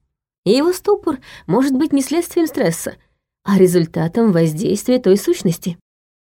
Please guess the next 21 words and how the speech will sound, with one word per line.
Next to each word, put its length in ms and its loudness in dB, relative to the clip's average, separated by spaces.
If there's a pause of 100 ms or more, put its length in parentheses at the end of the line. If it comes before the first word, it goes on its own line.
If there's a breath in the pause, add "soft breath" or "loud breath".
Тимур 320 4
и 40 4
Арина 420 4
вполне 460 2
вероятно 580 2
видели 340 2
больше, 440 -2
чем 220 0
говорили 360 4
нам. 300 2 (540)
Или 320 6
только 380 0
Арина? 400 0 (320)
Потому 320 2
и 120 6
была 280 6
такой 300 0
напряженной 760 2
все 200 -6
это 240 -4
время. 460 0